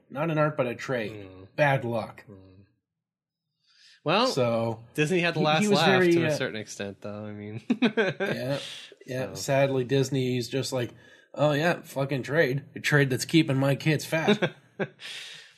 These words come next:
Speaker 2: One fun fact about the movie, I'm just looking at it right now, Chris Columbus was one of the writers for the movie, uh, and he went, he was, of course, is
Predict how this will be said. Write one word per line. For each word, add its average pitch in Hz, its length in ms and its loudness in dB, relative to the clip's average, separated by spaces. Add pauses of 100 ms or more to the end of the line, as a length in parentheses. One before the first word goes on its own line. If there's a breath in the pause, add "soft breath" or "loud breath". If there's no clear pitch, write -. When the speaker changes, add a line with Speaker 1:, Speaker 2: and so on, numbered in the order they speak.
(220 loud breath)
Speaker 2:
One 208 240 4
fun 208 240 2
fact 160 260 0
about 143 140 0
the 139 60 -8
movie, 143 120 0
I'm 135 60 0
just 139 120 -4
looking 135 220 -4
at 123 100 0
it 80 60 -4
right 110 120 -4
now, 135 220 -4
Chris - 260 -2
Columbus 139 720 -4
was 113 300 -6
one 117 140 -6
of 110 80 -6
the 107 40 -8
writers 104 460 -6
for 101 500 -12
the 95 60 -14
movie, 104 500 -12
uh, 101 320 -10
and 101 160 -14
he 117 160 -10
went, 113 300 -10
he 123 140 -12
was, 120 240 -8
of 113 100 -14
course, 117 260 -10
is 104 220 -14